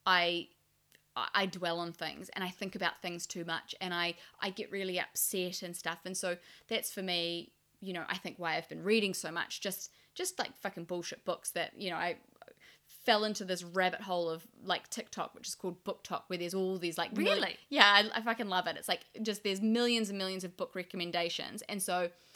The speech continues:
Speaker 1: I've downloaded them all onto my Kindle and I'm, like, trying to get through them all. But I'm sort of probably, I'm doing exactly what my mum did when she would,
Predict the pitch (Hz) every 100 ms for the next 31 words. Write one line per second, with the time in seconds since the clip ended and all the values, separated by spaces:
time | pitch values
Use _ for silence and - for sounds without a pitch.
0 | - - 190 214 202 196 185 185 180 175
1 | 170 - 170 - 196 175 165 165 165 -
2 | 214 180 170 190 - 196 175 170 156 165
3 | 175 - - - - - - _ _ -
4 | 202 190 208 190 - 202 185 180 175 170
5 | 170 - _ _ _ _ _ 214 226 240
6 | 226 214 214 - 226 208 - 190 185 185
7 | 180 170 220 240 _ 202 190 - 180 185
8 | - _ _ _ _ _ _ - 190 196
9 | 170